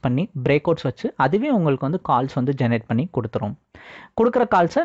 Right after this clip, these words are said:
நீங்க வந்து ஃபாலோ பண்ணிக்கலாம். இதுல வர்ற டார்கெட்ஸ் வச்சு ட்ரேட் பண்றதுனாலும் பண்ணலாம். நீங்க ஓனா செட் ஆஃப் பண்ணி டார்கெட்ஸ் வச்சு பண்றதுனாலும் பண்ணலாம். So இது உங்க இஷ்டத்துக்கு, உங்களுக்கு விருப்பத்துக்கு ஏத்த மாதிரி பாத்தீங்க அப்படின்னா உங்களால இதை யூஸ் பண்ணி, அஹ், இதை வந்து வச்சு நீங்களே வந்து ப்ராஃபிட்ஸ் வந்து புக் பண்ணிக்க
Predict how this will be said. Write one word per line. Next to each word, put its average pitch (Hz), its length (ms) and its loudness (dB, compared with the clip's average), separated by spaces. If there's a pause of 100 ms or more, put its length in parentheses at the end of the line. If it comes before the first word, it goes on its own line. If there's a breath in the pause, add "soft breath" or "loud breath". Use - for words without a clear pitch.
நீங்க 170 220 4
வந்து 170 160 0
ஃபாலோ 127 280 4
பண்ணிக்கலாம். 110 400 -2 (380 loud breath)
இதுல 151 220 6
வர்ற 180 160 4 (120)
டார்கெட்ஸ் 190 360 2
வச்சு 170 180 0 (120)
ட்ரேட் 160 240 2
பண்றதுனாலும் 135 460 2
பண்ணலாம். 110 260 0 (140)
நீங்க 190 140 4 (120)
ஓனா 214 240 4
செட் 175 200 0
ஆஃப் - 140 -6
பண்ணி 175 160 4 (140)
டார்கெட்ஸ் 156 400 2
வச்சு - 220 -8
பண்றதுனாலும் 127 560 0 (160)
பண்ணலாம். 107 320 -2 (680 loud breath)
So - 80 -4 (100)
இது 202 140 4
உங்க 196 220 4
இஷ்டத்துக்கு, 214 420 0 (340)
உங்களுக்கு 185 300 2 (180)
விருப்பத்துக்கு 202 480 0 (120)
ஏத்த 147 240 0
மாதிரி 165 240 2
பாத்தீங்க 143 340 0
அப்படின்னா 127 260 0 (120)
உங்களால 143 320 2 (180)
இதை 143 180 2
யூஸ் 175 220 0
பண்ணி, 175 200 4 (580 loud breath)
அஹ், 127 220 2
இதை 135 160 2
வந்து 170 140 2 (140)
வச்சு - 240 -4
நீங்களே 170 320 4
வந்து 160 120 2 (100)
ப்ராஃபிட்ஸ் 147 400 0
வந்து 156 180 0
புக் 143 160 -4
பண்ணிக்க 113 220 -2